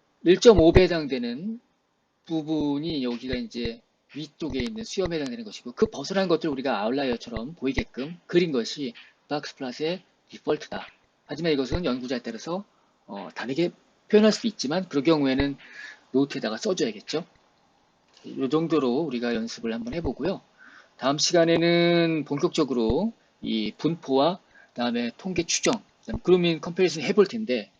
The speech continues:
R 연습을 좀 해봐야겠죠. 마치기 전에 R 연습을 좀 해보겠습니다. 어... 네. 여러분들이 이거 다 설치하셨고 라이브러리 실행시켰다고 한다면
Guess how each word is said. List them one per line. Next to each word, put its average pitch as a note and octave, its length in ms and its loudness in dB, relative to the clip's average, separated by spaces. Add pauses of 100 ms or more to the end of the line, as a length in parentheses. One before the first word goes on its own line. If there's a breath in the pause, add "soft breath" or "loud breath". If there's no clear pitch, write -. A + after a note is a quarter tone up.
(440)
R A#2+ 280 2
연습을 B2+ 340 -2
좀 G#2+ 100 -8
해봐야겠죠. C#3+ 600 -6 (1300)
마치기 - 360 -10
전에 A#2 460 -10 (100)
R B2 200 -6
연습을 B2 340 -8
좀 A#2+ 120 -8
해보겠습니다. C#3 640 -12 (1400 loud breath)
어... B2 580 -2 (2500 soft breath)
네. - 220 -10 (1400)
여러분들이 C3+ 300 -2
이거 C3+ 140 0
다 B2 160 -6
설치하셨고 D#3 880 0
라이브러리 B2+ 240 2
실행시켰다고 C#3 680 -4
한다면 C3 520 -2